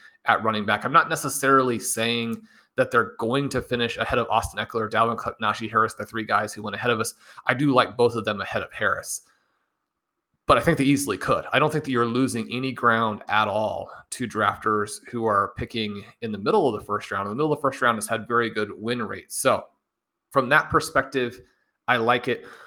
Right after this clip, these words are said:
We know that the running back, running back start has been effective historically in F F P C best ball contest. It's obviously not the only way to do it. I love the start that the drafter out of the sixth slot has gotten here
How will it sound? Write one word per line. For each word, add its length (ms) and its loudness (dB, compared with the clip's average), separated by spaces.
We 100 -2
know 160 6
that 100 4
the 80 2
running 260 2
back, 240 2
running 240 -2
back 260 0
start 460 2
has 320 0
been 160 -2
effective 480 -6
historically 920 -4
in 460 -4
F 160 0
F 180 0
P 140 -8
C 220 -6
best 300 -4
ball 140 -6
contest. 580 -4
It's 160 -10
obviously 300 -2
not 180 -6
the 100 -14
only 180 -10
way 320 -4
to 80 -12
do 240 0
it. 100 6
I 80 4
love 640 6
the 120 -12
start 440 -2
that 120 -6
the 100 0
drafter 540 -2
out 160 -2
of 140 -6
the 80 -8
sixth 440 -6
slot 380 0
has 200 -10
gotten 320 -6
here 320 -6